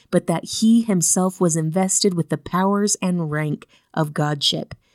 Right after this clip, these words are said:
and that he came into the world and dwelt among man." My friends, because the Savior was with God in the beginning, before this world was, because he was endowed with the powers of godship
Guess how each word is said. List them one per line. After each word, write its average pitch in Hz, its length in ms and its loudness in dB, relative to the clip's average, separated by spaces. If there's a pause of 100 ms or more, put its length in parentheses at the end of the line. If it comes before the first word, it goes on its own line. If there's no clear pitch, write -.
(220)
and 151 160 0
that 151 140 0
he 220 260 4
came 180 460 0
into 180 240 0
the 202 100 0
world 151 400 -2
and 156 140 0
dwelt 156 300 -2
among 151 320 0
man." 147 360 -6 (260)
My 165 100 4
friends, 180 340 2
because 196 880 0 (300)
the 180 100 0
Savior 170 680 2
was 160 300 -2
with 165 320 -2
God 147 360 -2
in 156 180 -2
the 151 80 -2
beginning, 147 500 0 (160)
before 175 320 0
this 165 240 -2
world 147 300 -4
was, - 400 -2 (540)
because 208 580 2
he 196 140 0
was 180 180 2
endowed 175 560 2
with 156 140 -6
the 160 80 -4
powers 190 440 0
of 156 140 -4
godship 190 680 0